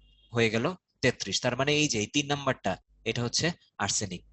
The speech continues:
এবার বাকিটা ওই যে তোমরা ইলেকট্রন বিন্যাস এসপিডিএফ এর যে নিয়ম, সেটা করতে পারো। ঠিক আছে? ওকে,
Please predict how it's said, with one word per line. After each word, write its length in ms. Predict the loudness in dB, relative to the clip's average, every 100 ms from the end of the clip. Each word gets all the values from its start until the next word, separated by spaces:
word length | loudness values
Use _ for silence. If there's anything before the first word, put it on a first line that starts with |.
| -2
এবার 220 | 0 2 2
বাকিটা 320 | 0 2 2
ওই 100 | 2
যে 120 | 0
তোমরা 260 | -2 -4 -2
ইলেকট্রন 320 | 0 -2 -6 -12
বিন্যাস 340 | -4 -2 0 -2
এসপিডিএফ 520 | -2 -2 -2 -4 -4
এর 60 | -2
যে 120 | -2
নিয়ম, 220 | 0 -4 -4 -18 -6
সেটা 220 | -2 -2
করতে 320 | -2 -6 -6 -4
পারো। 200 | -4 -4 _ _
ঠিক 140 | -6 -2
আছে? 200 | -2 -2 -10 -20 _ -20 -20 _ _ _ _ _ _ _ _ _ -2
ওকে, 240 | 0 0